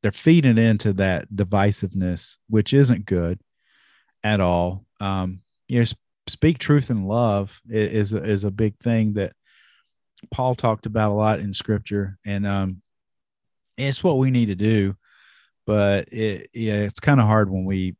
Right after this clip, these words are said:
we ride those lines. And, and, and I think that's, again, thinking about how do we navigate between those lines is, is important for us to think about. And so we're talking about, again, ethics,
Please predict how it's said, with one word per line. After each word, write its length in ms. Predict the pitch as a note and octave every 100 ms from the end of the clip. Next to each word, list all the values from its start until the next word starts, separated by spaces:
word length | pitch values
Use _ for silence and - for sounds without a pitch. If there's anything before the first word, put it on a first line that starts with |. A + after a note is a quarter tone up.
| _
we 120 | G#2+
ride 320 | G2 G2 F#2 F#2
those 300 | F#2+ F2+ F2+
lines. 520 | F2 F2+ F2 F2 F2
And, 260 | F2 F2 E2
and, 280 | F#2 F2+ -
and 160 | G2 G2
I 80 |
think 220 | G#2 B2 A2+
that's, 300 | A2 G2 -
again, 480 | F#2 A2 G#2+ G2 F#2 _ _ _ _ _ _ _ _ _ - - _ -
thinking 280 | B2 A#2+
about 320 | A2 G#2 G#2 F2+
how 200 | A2+ A#2+
do 80 | A#2
we 400 | A2+ A2 G#2+ -
navigate 680 | A2 A#2 G#2+ F#2+ F#2+ F2 -
between 640 | - G#2+ G#2+ G2+ F#2+ F2 D#2 _ _ _
those 380 | - G2+ G2+ F2+
lines 480 | F#2+ F2+ F2 F2+ F2
is, 400 | E2+ F#2+ F2+ F2
is 260 | - G2 F2+
important 520 | F2+ F#2+ D3+ D#3+ A#2
for 200 | - G#2
us 200 | F#2 G2
to 100 | F#2
think 280 | - G2+ F#2
about. 340 | - - - _ _
And 80 | G2+
so 140 | G#2+
we're 100 | F#2+
talking 380 | - B2 A#2 G#2
about, 320 | F#2+ G2 F2+
again, 300 | F2+ G2 F2+ -
ethics, 580 | G#2 G2+ F#2 E2+ -